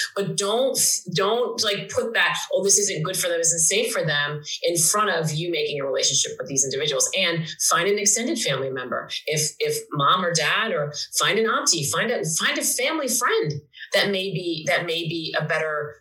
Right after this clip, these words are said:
person to be in touch with, and keep, and be clear with communication. You can do this. It's not, it's not outside of the realm of possibility. We do it all the time in other ways, but we,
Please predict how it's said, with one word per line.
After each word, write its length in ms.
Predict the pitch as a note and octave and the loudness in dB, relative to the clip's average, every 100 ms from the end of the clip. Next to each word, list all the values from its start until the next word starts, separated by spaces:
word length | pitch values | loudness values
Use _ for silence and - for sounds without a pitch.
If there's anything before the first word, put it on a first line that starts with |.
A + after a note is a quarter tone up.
| - | -4
person 420 | E3 D3+ D#3+ D3+ - | 2 4 4 2 0
to 340 | D#3 C#3+ C#3+ | 0 -2 -4
be 140 | D#3 D3 | -4 -2
in 60 | |
touch 220 | D3 - | 0 0
with, 80 | A3 | 0
and 160 | A3+ A3+ | -2 -2
keep, 300 | A#3+ A#3 - - - | -2 -4 -8 -10 -2
and 140 | G3 G3 | 0 0
be 280 | G3 A3+ A3+ - | 0 0 0 2
clear 220 | G#3 A3+ | 2 2
with 160 | A3 | -2
communication. 600 | G#3 G#3+ G3+ - B3 - | -4 -4 -4 -2 0 0
You 100 | D#3+ | -2
can 160 | F#3+ G3+ | -2 -4
do 220 | E3+ A#3+ | -2 -2
this. 260 | - D#5 - | 0 2 2
It's 200 | D#3 - | 0 0
not, 460 | E3+ G3+ A3+ A3+ - - - - | 2 4 2 -2 -10 -16 -6 0
it's 220 | F3 F#3 | 2 2
not 180 | G3 B3+ | 2 2
outside 280 | - G#3+ | 2 2
of 60 | G3+ | 0
the 80 | F3+ | -2
realm 160 | F#3+ | -2
of 60 | E3 | -2
possibility. 380 | F#3+ G#3 G3+ F#3+ | 0 0 0 0
We 60 | |
do 180 | E3 A3 | -2 2
it 80 | C4 | 2
all 120 | B3+ | 2
the 100 | D#4 | 2
time 260 | - G#3+ C4 | 0 0 0
in 80 | G#3 | -2
other 200 | F#3+ E3+ | -2 -2
ways, 300 | F#3+ C#4 - | 0 0 -2
but 120 | - | -4
we, 240 | F#3+ E3+ | -6 -4